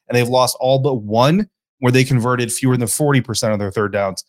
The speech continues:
In that game that they won with less than forty percent, they took the ball away from Kirk Cousins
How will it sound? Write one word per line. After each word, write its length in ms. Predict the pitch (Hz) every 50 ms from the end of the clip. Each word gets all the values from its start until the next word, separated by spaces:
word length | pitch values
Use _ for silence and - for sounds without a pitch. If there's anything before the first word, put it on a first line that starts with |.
| _ _ _ _ _ _ _ _ -
In 160 | 120 107 95
that 260 | 92 120 131 156 160
game 360 | - 190 196 196 208 208 180 -
that 100 | - 127
they 100 | 113 120
won 440 | 113 117 170 180 - 117 110 117 113 _ _ _ _ _ _ _
with 160 | 113 117 113
less 200 | 117 117 110 110
than 100 | - 107
forty 200 | - 113 107 107
percent, 360 | 98 - - - 110 113 120 - _ _ _
they 100 | - 117
took 220 | 113 - 170 156 160
the 80 | 156
ball 220 | 131 143 143 143 139
away 160 | 139 139 147
from 140 | 135 127 -
Kirk 240 | - 139 135 139 -
Cousins 380 | 139 131 127 131 127 123 -